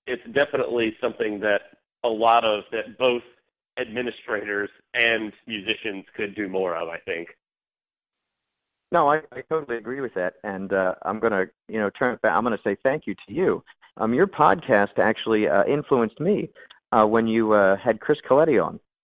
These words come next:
Speaker 2: And, um,
Speaker 1: That's great.
Speaker 2: it was wild because I found myself on your website listening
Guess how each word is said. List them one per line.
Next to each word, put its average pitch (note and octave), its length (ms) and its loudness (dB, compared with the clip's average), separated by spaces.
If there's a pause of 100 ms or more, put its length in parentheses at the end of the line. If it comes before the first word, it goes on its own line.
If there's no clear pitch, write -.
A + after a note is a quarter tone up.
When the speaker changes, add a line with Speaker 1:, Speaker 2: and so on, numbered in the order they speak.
(260)
Speaker 2:
And, A2+ 340 2
um, G#2 380 4
Speaker 1:
That's E3+ 180 -2
great. C3 120 -2
Speaker 2:
it - 40 -4
was B2 100 -8
wild E3 400 2
because G#2 340 -2 (520)
I C#3 100 4
found G#3 300 2
myself D#3+ 400 -2
on C3+ 140 -6
your F3+ 280 -4
website A#2+ 720 -2
listening E3 440 -8